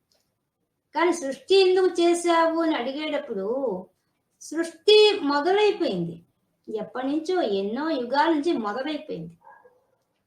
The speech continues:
Already మొదలైపోయిన దాని గురించి ఏం మాట్లాడతాం అసలు?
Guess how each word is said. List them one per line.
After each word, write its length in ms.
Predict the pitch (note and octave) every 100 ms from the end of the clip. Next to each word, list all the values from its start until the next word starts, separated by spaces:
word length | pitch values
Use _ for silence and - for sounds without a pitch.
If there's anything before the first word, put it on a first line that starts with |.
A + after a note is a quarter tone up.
| - G#3 A3+
Already 440 | D#4+ E4 F4+ G4 F4
మొదలైపోయిన 640 | C#4+ E4+ F#4+ G4 G4 G4
దాని 220 | F#4+ F#4
గురించి 240 | F4 F4 E4
ఏం 180 | C4+ E4
మాట్లాడతాం 540 | E4+ E4+ E4 E4 D#4
అసలు? 400 | D4 C#4+ D4 D4